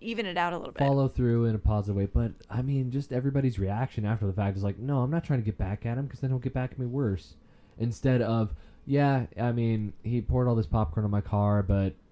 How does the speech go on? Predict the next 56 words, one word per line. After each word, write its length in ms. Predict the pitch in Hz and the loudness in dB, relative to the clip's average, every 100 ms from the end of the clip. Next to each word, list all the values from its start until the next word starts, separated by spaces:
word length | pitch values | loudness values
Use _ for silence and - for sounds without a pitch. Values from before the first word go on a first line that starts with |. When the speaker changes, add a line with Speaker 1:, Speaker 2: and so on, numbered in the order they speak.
| - - | -20 -6
Speaker 2:
you 200 | 101 104 | -2 0
know, 240 | 98 95 95 | 2 2 2
I 160 | 98 | 0
came 280 | 90 107 101 | 0 -2 0
to 60 | 95 | 0
the 60 | |
set 320 | 87 110 101 | 0 0 2
a 40 | 95 | 2
day 200 | 95 95 | 2 2
later 400 | 92 98 95 95 | 2 2 2 0
and 100 | 95 | 0
it 40 | |
was 180 | 92 87 | 0 0
there 460 | 98 95 95 92 90 | 0 2 2 0 -2
totally 380 | - 98 95 90 | 0 2 2 0
clean. 320 | - 95 90 | 0 0 2
He 120 | 92 | 4
paid 240 | 82 90 87 | 4 4 4
to 40 | |
have 160 | 87 82 | 0 -2
it 80 | |
detailed. 480 | 80 82 80 82 78 - - - - | -2 -4 -2 -4 -4 -8 -20 -16 2
And 300 | 110 110 104 | 4 6 6
there 140 | 101 | 4
was 460 | 98 92 82 - - - - | 4 2 0 -8 -20 -20 -12
a 140 | 90 82 - _ | -10 -10 -12 _
bottle 340 | - 95 92 90 | 4 4 2 0
of 100 | 85 | -2
expensive 420 | 85 - 82 78 | -2 -2 -2 -6
champagne 680 | - 85 80 85 80 76 78 - - | -6 4 4 4 0 -4 -6 -10 -6
in 140 | 95 | -2
there 160 | 87 78 | -2 -4
or 40 | |
Speaker 1:
Mm. 40 | 76 | -6
Speaker 2:
something." 300 | - 80 78 - - - | -8 -10 -12 -16 -20 -4
No, 160 | 135 120 | 0 2
you 120 | 107 | 2
don't 180 | 131 135 | 2 2
hear 180 | 131 | 2
that. 320 | 117 110 87 - - - - - - - | 4 4 2 -2 -12 -20 -20 -20 -20 -8
You 160 | 107 117 | 2 4
hear, 320 | 123 127 120 | 6 6 4
Speaker 1:
Or 120 | - | 4
is 80 | 110 | 4
Speaker 2:
"I 60 | 131 | 6
Speaker 1:
that 100 | 147 | 6
Speaker 2:
w-, 120 | - | 6
I 140 | 117 | 2
won't 240 | 120 127 113 | 4 4 4
prank 240 | 131 127 | 4 2
him 120 | 113 | 0
because 240 | 104 104 101 | 0 0 0
I'm 120 | 95 | 0
terrified. 560 | 95 95 82 82 82 82 | 0 -2 -2 -6 -8 2
<laughs> 360 | - - 139 | 2 4 2
I'm, 280 | 127 117 110 | 2 -2 -2